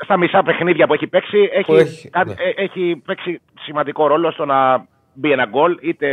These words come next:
Speaker 1: πασάροντας, είτε σκοράροντας ο ίδιος. Ε, είναι έξι assist που έχει συνολικά, ε, με Ελλάδα και Ευρώπη, και δύο τα γκολ. Ε,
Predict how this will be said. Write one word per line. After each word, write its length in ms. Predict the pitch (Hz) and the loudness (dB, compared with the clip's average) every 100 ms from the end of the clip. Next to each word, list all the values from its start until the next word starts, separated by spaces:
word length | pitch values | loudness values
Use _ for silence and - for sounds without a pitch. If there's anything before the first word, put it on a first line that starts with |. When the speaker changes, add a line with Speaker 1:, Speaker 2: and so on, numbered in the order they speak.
| 131 123 117 113 | -2 -4 -6 -8
Speaker 1:
πασάροντας, 600 | 123 127 131 117 107 98 - _ _ | -8 -4 -4 -2 -4 -6 -14 _ _
είτε 400 | - 131 120 107 | -14 -6 -4 -4
σκοράροντας 540 | 101 104 104 113 98 101 | -4 -4 -2 -2 -4 -6
ο 40 | |
ίδιος. 400 | 98 117 170 180 | -8 -6 -6 -8
Ε, 140 | - 156 | -4 -4
είναι 180 | - 151 | -2 2
έξι 340 | 151 156 - 123 104 | 4 2 -2 -2 -2
assist 260 | - 101 - | -4 -10 -10
που 100 | 98 | -8
έχει 200 | 98 - | -8 -10
συνολικά, 600 | - 87 92 82 113 - _ _ _ _ _ _ _ | -14 -12 -10 -4 -4 -4 _ _ _ _ _ _ _
ε, 240 | 90 90 85 | -10 -8 -6
με 100 | 95 | -6
Ελλάδα 300 | 95 95 90 | -2 -2 -4
και 140 | 85 | -6
Ευρώπη, 480 | 82 120 180 185 - | -8 -6 -4 -4 -6
και 140 | - 151 | -8 -4
δύο 140 | 143 | -4
τα 120 | 120 | -4
γκολ. 320 | 101 107 175 180 _ _ _ _ _ _ | -4 -2 -2 -4 _ _ _ _ _ _
Ε, 100 | - | -14